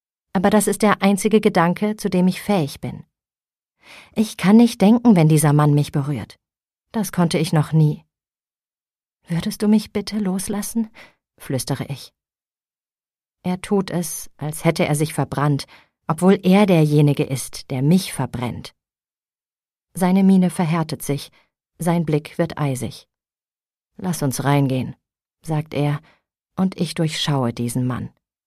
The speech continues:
Ich kenne ihn immer noch so gut. Ich habe ihm gerade wehgetan. Doch warum kümmert es mich überhaupt? Er selbst hat mir praktisch ein Messer ins Herz gestoßen.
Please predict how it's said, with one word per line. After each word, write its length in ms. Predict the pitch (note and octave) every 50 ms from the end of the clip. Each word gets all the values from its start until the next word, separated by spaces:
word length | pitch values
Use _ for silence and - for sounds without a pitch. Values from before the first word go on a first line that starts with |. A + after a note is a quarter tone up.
| _ _ _ _ _ _ _ _ -
Ich 200 | F3 F3 - -
kenne 280 | - - F3+ E3+ E3+ -
ihn 160 | E3+ E3+ E3
immer 200 | - E3+ E3 E3
noch 180 | D#3+ D#3+ D#3
so 300 | - - - E3 D#3 D#3
gut. 340 | D#3 D#3+ D#3 D#3 D3+ D#3 - _ _ _ _ _ _ _ _ _ _ _ _ _ _ _ _ _ _
Ich 200 | - F3+ - -
habe 180 | F3+ E3+ E3+
ihm 140 | E3 F3 F#3
gerade 420 | F3+ F3+ E3 F3 F3 F#3 F#3+ F3+ F#3
wehgetan. 600 | A3 A#3 F#3+ C#3 - - - C#3+ - - C#3+ - _ _ _ _ _ _ _ _ _ _ _ _ _ _
Doch 300 | - G3 F#3+ - - - -
warum 320 | - G3 G#3 G#3 C4 B3 A3+
kümmert 340 | - F#3 A3 C4+ D4 A#3+
es 140 | F3+ D#3 -
mich 180 | E3+ D#3 D3+ E3
überhaupt? 540 | D#3+ C#3+ D3 C3+ C#3+ D3 A#2+ - - - _ _ - - _ _ _ _ _ _ _ _ _
Er 240 | - A3 A3+ A3+ G#3+
selbst 340 | F3+ F3+ F#3+ A3 G#3+ - -
hat 140 | F#3 F3 -
mir 100 | F3 D#3+
praktisch 400 | D#3+ - D#3 D#3 D#3 E3+ D#3 -
ein 160 | - D#3+ D3+
Messer 280 | D#3 D#3 D#3 - E3 C3+
ins 160 | C#3 D3+ -
Herz 220 | - D#3 D3+ D#3 -
gestoßen. 580 | D#3+ C#3+ - - D3+ B2 C#3+ - - G#2 -